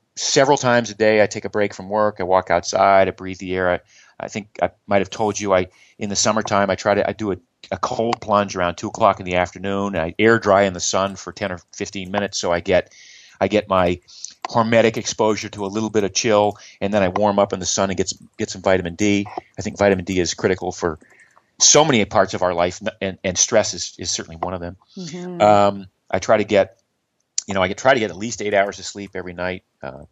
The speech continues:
Speaker 1: I set my room up. Our, our bedroom is set up with blackout shades, and, uh, you know, we, we have an, uh, an air conditioning system, so, uh, there's some white noise. It's set at sixty-seven, which we determine to be an optimal,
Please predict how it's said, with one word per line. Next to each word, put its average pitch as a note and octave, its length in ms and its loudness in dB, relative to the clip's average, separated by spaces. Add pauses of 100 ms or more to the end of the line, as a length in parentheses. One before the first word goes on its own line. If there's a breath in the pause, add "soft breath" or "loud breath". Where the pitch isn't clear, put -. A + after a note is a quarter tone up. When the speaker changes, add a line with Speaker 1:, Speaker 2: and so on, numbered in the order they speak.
(220)
Speaker 1:
I F2+ 80 2
set F#2+ 260 0
my F#2+ 80 -4
room G#2 320 0
up. G2+ 240 4 (180)
Our, F#2+ 240 -4
our G#2+ 160 6
bedroom G2+ 520 0 (220 loud breath)
is G2 100 -4
set G2+ 200 0
up F#2+ 120 0
with F#2+ 140 -10
blackout F#2+ 520 2 (160)
shades, F#2+ 640 -2 (560 soft breath)
and, D#2+ 380 -4
uh, D2+ 460 2 (100)
you F2 60 -10
know, D#2 100 -8
we, D#2+ 200 -12
we G2 100 0
have E2+ 100 2
an, E2+ 100 -4 (240)
uh, - 60 -10 (240)
an F2+ 140 -2
air G2 100 4
conditioning F#2+ 400 -4
system, F2+ 360 -4
so, F2+ 340 2 (420 loud breath)
uh, C#2+ 160 0
there's F#2 180 2
some F#2+ 120 0
white G2 260 4
noise. F#2 380 -2
It's - 100 -6
set F#2 180 2
at F2 60 -4
sixty-seven, F#2+ 720 2
which F2 160 -10
we F2+ 140 -12 (440)
determine F2+ 380 -8
to E2 60 -12
be E2+ 120 -2
an D#2 60 -2
optimal, D#2+ 520 -2